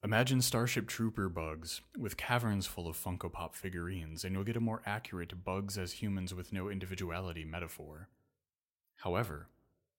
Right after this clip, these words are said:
the bugs are not human. It feels strange that I need to say this, but bugs are not humans. When we make analogies to the insectile world, we carry our human baggage with us.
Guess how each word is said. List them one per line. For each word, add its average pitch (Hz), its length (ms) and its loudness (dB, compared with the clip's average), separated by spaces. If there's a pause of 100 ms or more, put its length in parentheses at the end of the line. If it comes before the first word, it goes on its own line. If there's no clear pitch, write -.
(140)
the 90 140 0
bugs 87 420 0
are 90 180 -4
not 82 280 -4
human. 82 460 -6 (1160)
It 101 120 -4
feels 131 200 2
strange 151 380 0
that 127 140 2
I 120 60 4
need 127 180 4
to 104 80 0
say 143 240 0
this, - 420 -6 (460)
but - 360 -2 (600)
bugs 80 580 -2 (680)
are 87 140 0
not 80 380 -2
humans. 78 800 -2 (1300)
When 107 120 8
we 113 100 10
make 123 240 6
analogies 127 480 2
to 98 80 -4
the 95 80 -2
insectile 92 640 -2
world, 87 280 0
we 85 120 -4
carry 143 320 -4
our 90 80 -2
human 95 340 0
baggage 87 380 -4
with 90 220 -2
us. - 380 -8